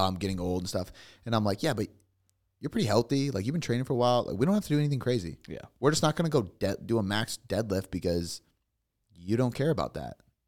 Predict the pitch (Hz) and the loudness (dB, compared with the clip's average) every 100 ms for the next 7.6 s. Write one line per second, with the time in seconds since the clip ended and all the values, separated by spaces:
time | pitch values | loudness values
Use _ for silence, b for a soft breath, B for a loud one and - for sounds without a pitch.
0 | _ - 87 87 85 95 113 - - 110 | _ -10 -4 -4 0 -2 -2 -6 0 0
1 | 120 110 110 110 123 - 82 101 127 101 | 2 0 -2 0 -2 -4 -6 -2 2 2
2 | - 113 117 95 110 113 104 90 101 117 | 0 -2 0 2 4 2 2 -2 2 2
3 | - 87 87 92 101 92 90 92 85 95 | 2 -4 0 0 0 -4 -4 -4 -2 -2
4 | 80 - - 92 92 - 131 123 117 - | -2 -6 -14 -4 -4 -2 -2 0 0 -2
5 | B B B B _ _ _ 139 135 127 | B B B B _ _ _ 2 2 4
6 | 117 127 - 117 - - - 95 90 104 | 2 0 -2 -4 -4 -8 -4 -4 -4 0
7 | 143 165 139 113 67 107 | 2 4 4 2 -2 -10